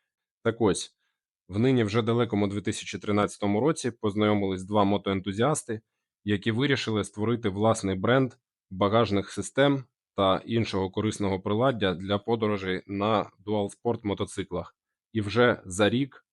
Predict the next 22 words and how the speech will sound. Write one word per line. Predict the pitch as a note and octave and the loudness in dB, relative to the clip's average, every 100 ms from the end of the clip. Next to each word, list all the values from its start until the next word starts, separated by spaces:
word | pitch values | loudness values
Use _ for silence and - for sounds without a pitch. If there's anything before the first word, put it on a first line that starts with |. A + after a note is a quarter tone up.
| _ | _
з | F#2 | -2
моменту | G2 G#2 A2 G2+ G2+ | 2 4 4 2 0
їхнього | G2 G2 F#2+ F#2 | 0 0 0 2
знайомства | G2+ A2+ B2 - G#2+ - _ _ | 2 2 2 0 -4 -4 _ _
вони | F#2+ A#2 C3 | 0 4 4
відправились | A#2 - A2+ G#2 F#2+ F2+ - | 2 2 2 4 0 -4 -8
в | _ _ | _ _
той | G#2+ G2+ | 0 0
самий | - A2+ G2 F2+ F2 _ | 2 2 2 -2 -6 _
Mosquito | G#2 A2 - G#2+ G2+ G2 | -2 -2 -2 -8 -6 -2
Coast | C3+ B2+ - _ _ _ _ _ _ | -2 -2 -4 _ _ _ _ _ _
тестувати | A2+ A2 G#2 G#2+ B2 G2+ | -2 0 0 0 2 0
перші | - A2 - F2 | 0 0 0 -4
прототипи. | - F2+ - F2+ - - _ _ _ _ _ _ _ _ _ _ | -4 -6 -6 -8 -8 -14 _ _ _ _ _ _ _ _ _ _
Одразу | A2 G#2+ C3 A#2+ | -2 2 4 4
хочу | A2 B2 A2+ G2+ | 2 2 2 -2
сказати | - G2+ B2+ C#3+ | -2 0 2 2
вам, | A2 G#2 G2 | 2 2 2
що | - | -2
це | G2+ B2 G#2 | 0 2 4
не | G#2+ A#2 | 4 2
реклама, | G2 A#2 C#3 C3+ F2 | 2 2 2 4 0